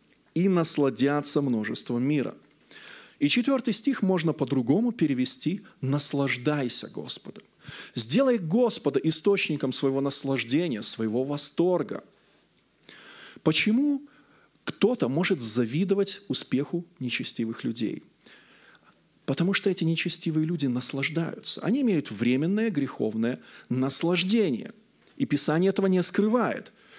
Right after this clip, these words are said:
что у людей гр-, нечестивых, у них есть наслаждение, но оно временное и оно греховное. И люди, которые сильно хотят земных наслаждений, они и могут завидовать и ревновать успеху таковых людей.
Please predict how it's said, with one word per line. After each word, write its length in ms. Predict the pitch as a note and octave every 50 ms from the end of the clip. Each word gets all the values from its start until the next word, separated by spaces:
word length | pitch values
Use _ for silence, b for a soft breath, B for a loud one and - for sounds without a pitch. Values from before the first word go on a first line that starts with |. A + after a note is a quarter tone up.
| B
что 240 | - - - C#3 B2
у 40 | A#2+
людей 440 | A#2+ B2 G#2+ A#2+ C3 C#3+ G3 G#3+ G3+
гр-, 140 | G3 B3
нечестивых, 680 | B3 A3+ A#3 - - B3 - - - C#3+ C3 A#2 - -
у 60 | C3
них 180 | D#3 F3 - -
есть 340 | F3+ F3+ A3+ A#3 G#3 - -
наслаждение, 800 | C#3 B2+ - - B2 B2+ A#2+ A#2+ A2 A#2 A2+ A2 A2 A#2+ C#3+ E3+
но 140 | E3 C#3
оно 140 | C3 B2+ A#2
временное 460 | G#2+ A2 A2+ A#2 A#2+ A#2+ C3 D3+ E3
и 180 | E3 - - B2+
оно 180 | B2 A#2+ A#2 A2+
греховное. 680 | A2+ B2+ C#3+ C#3 - G3 F#3+ F3+ C3+ A2 F#2+ - - - - _ _ _ _ _ _ _ _ _ _ _ B B B B B B B B B B B B B B B B
И 100 | C3 D3+
люди, 220 | G#3 C#4 C4+ A3
которые 500 | - - G3 G3+ G3 F#3+ F#3+ F3+ E3 D3+ - -
сильно 540 | - - - - - - B3 C4 B3 A#3 G#3+
хотят 340 | - A3 - A3 F#3 E3 C3+
земных 480 | A#2 B2 C3+ E3+ F#3+ F#3 F3+ D#3+ -
наслаждений, 880 | D#3+ C#3+ - - D3 D3 C3 C3 C3 D#3 F3+ G#3 A3 A#3 B3 A#3 B B B B B B B B B B B B _ _ _ _ -
они 260 | C3+ C#3 E3 A#3+ -
и 180 | - - G#3
могут 360 | G#3+ A3+ A3+ F#3 D#3 - - - - -
завидовать 640 | - - B2+ G#2+ C3 F3+ G3+ G3+ G3+ G#2 - - - -
и 120 | B2+ B2+
ревновать 480 | B2 A#2+ A2+ A2+ A2+ A#2+ C#3+ D3+ - -
успеху 440 | - A#2+ - - - A#2 A#2+ - -
таковых 460 | D3 - D3+ - A#2 G#2+ A#2 A2+ -
людей. 420 | B2+ C3 B2 C3+ C3+ G#2+ - -